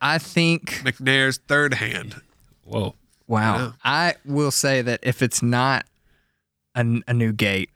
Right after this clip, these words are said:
Speaker 1: announcement, I'm gonna be one of the ones that's disappointed just because of the timing of it.
Speaker 2: Yeah,
Speaker 1: I
Speaker 2: it
Speaker 1: think
Speaker 2: just
Speaker 1: it, what a
Speaker 2: feels
Speaker 1: bad move, you
Speaker 2: Right.
Speaker 1: know? Like, why put that out on that day when Universal's in their
Speaker 3: And it
Speaker 1: whole
Speaker 3: wasn't like it
Speaker 2: It's like the
Speaker 3: came
Speaker 1: kerfuffle?
Speaker 2: D C
Speaker 3: out.
Speaker 2: Talk cruise. You gotta,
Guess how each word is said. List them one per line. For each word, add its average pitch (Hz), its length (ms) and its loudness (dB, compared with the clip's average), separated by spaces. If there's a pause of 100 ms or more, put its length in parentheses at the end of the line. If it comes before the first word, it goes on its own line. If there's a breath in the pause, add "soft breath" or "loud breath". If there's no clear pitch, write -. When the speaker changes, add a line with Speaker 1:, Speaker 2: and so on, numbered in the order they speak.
(160)
Speaker 1:
announcement, 98 600 -2
I'm 123 220 -2
gonna 113 140 2
be 110 100 0
one 107 160 0
of 101 60 -2
the 101 60 -2
ones 101 200 -2
that's 104 160 -4
disappointed 104 580 0
just 196 200 0
because 160 280 0
of 139 80 0
the 131 80 2
timing 117 460 0
of 110 140 2
it. 113 100 2
Speaker 2:
Yeah, 151 120 0
Speaker 1:
I 170 40 0
Speaker 2:
it 160 40 -2
Speaker 1:
think 214 160 2
Speaker 2:
just 190 100 -2
Speaker 1:
it, 214 40 -4
what 262 140 0
a 311 60 2
Speaker 2:
feels 196 100 -2
Speaker 1:
bad 196 300 2
move, 160 520 0
you 131 60 2
Speaker 2:
Right. 139 60 0
Speaker 1:
know? 147 260 2
Like, 170 260 0
why 170 280 2 (120)
put 196 220 -4
that 170 180 0
out 160 180 2
on 135 240 0
that 135 480 -2
day 113 500 0 (540)
when 123 140 0
Universal's 117 640 0
in 110 120 0
their 110 100 2
Speaker 3:
And 120 80 2
it 123 40 0
Speaker 1:
whole - 80 2
Speaker 3:
wasn't - 180 0
like 196 80 0
it - 80 -2
Speaker 2:
It's 156 60 0
like 247 120 0
the 147 80 -2
Speaker 3:
came - 80 0
Speaker 1:
kerfuffle? 123 120 0
Speaker 2:
D 117 60 2
C - 80 0
Speaker 3:
out. 165 80 -4
Speaker 2:
Talk 139 240 -2
cruise. 117 320 -4
You 143 60 -6
gotta, 214 260 -2